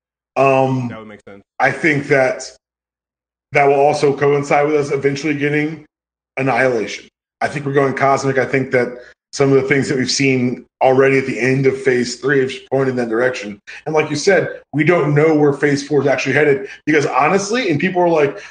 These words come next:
Speaker 1: "Can't believe they're doing Blade," or, "Can't believe they're doing Shang-Chi." Nigga, name the Eternal story that moves your soul.
Speaker 2: Yeah, no. After you've technically killed off Thanos.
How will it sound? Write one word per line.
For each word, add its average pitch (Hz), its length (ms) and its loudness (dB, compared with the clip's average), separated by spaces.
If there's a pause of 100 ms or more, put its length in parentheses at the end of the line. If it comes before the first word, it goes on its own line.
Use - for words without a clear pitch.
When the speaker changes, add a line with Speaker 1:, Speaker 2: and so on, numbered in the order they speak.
(120)
Speaker 1:
"Can't 233 200 0
believe 233 160 0
they're 220 80 0
doing 226 240 0
Blade," 226 240 4
or, 156 80 0
"Can't 240 240 -2
believe 202 180 -2
they're 214 100 -2
doing 196 60 2
Shang-Chi." 208 520 -2 (240)
Nigga, 269 320 0
name 294 340 2
the 277 140 2
Eternal 220 520 2
story 170 400 2
that 135 260 0
moves 180 280 0
your 165 120 4
soul. - 500 0 (1900)
Speaker 2:
Yeah, 127 220 -10 (140)
no. 98 180 -16 (840)
After 139 260 2
you've 123 160 -4 (120)
technically 113 400 -4
killed 95 260 -8
off 92 200 -10
Thanos. 73 300 -14